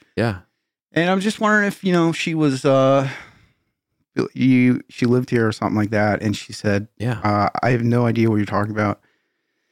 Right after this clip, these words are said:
Speaker 2: Uh, I, there's nobody who lives here
Speaker 1: Oh my
Speaker 2: by
Speaker 1: God.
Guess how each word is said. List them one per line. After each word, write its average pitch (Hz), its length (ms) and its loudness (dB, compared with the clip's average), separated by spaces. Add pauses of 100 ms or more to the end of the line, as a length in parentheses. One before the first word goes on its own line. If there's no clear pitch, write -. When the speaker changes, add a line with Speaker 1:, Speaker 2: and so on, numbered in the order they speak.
(760)
Speaker 2:
Uh, 117 680 4
I, 113 260 0
there's 117 240 0
nobody 113 440 2
who 113 120 -2
lives 110 280 0
here 120 400 2
Speaker 1:
Oh 98 140 -4
my 82 180 -2
Speaker 2:
by 113 420 2
Speaker 1:
God. 110 80 -10